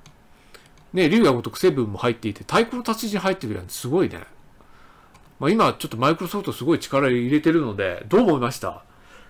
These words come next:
ピーエスプラスと、新生ピーエスプラスと、Xboxゲームパスを比較してみましたけど、皆さんどう思いました？これからどうなりますかね？ソニーブイエス、えーと、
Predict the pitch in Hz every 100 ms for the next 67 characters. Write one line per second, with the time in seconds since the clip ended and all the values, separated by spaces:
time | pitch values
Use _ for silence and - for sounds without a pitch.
0 | - 190 214 - 233 185 - 127 113 98
1 | - - 202 214 214 208 202 185 - 196
2 | - - 107 92 - 127 156 185 185 -
3 | 117 101 - - - - - - 139 156
4 | 165 151 120 104 90 80 - 160 156 -
5 | 160 147 156 - 113 113 104 156 175 117
6 | 123 151 107 92 - 80 - - - -
7 | - - - - - - - - 185 196
8 | 160 156 233 156 120 113 113 107 104 160
9 | 147 113 92 - - 127 127 123 110 95
10 | 82 _ - - - - - - - -
11 | - - _ _ _ - 113 110 110 110
12 | 110 101